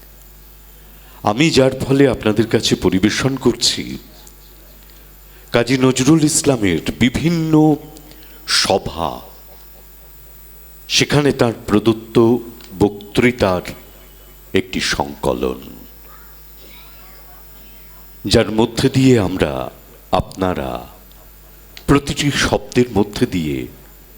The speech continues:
খুঁজে পাবেন কাজী নজরুল ইসলামকে।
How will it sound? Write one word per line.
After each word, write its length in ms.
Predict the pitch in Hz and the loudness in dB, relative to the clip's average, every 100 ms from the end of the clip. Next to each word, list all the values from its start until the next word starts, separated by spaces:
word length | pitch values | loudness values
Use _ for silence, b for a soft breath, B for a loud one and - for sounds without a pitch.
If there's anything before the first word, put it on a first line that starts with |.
| - - - - - - | -20 -20 -20 -20 -20 -10
খুঁজে 360 | - 120 113 | 0 2 2
পাবেন 560 | 110 90 87 87 85 82 - - - - - - - - - - - | 2 0 2 0 0 -8 -14 -20 -20 -20 -20 -20 -20 -20 -20 -20 -6
কাজী 280 | 85 71 71 69 | -4 -4 -8 -6
নজরুল 400 | 69 - 80 92 57 | -6 -6 -2 -2 -2
ইসলামকে। 720 | - - 65 62 - - | -4 -2 -4 -6 -14 -14